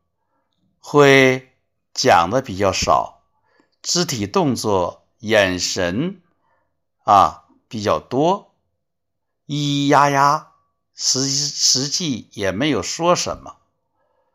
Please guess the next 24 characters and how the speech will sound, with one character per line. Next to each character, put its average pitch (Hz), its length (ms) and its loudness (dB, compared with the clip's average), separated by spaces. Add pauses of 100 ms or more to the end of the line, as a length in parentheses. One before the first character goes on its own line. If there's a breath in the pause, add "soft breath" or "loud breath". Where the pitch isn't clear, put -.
(1160)
但 165 200 6
是 160 160 -2
我 123 180 4
们 123 200 0
有 95 140 -2
一 90 120 -8
个 117 100 -8
共 117 240 -10
同 92 160 -10
点， 92 300 -14 (800)
就 165 160 2
是 156 500 2 (640)
我 123 240 2
们 156 480 2 (480)
千 214 340 4
方 196 220 2
百 101 200 0
计 175 300 -6
的 92 320 -6 (520)
要 151 340 8
附 87 420 -6
和 165 400 -2
孩 90 440 -2
子， 101 340 -10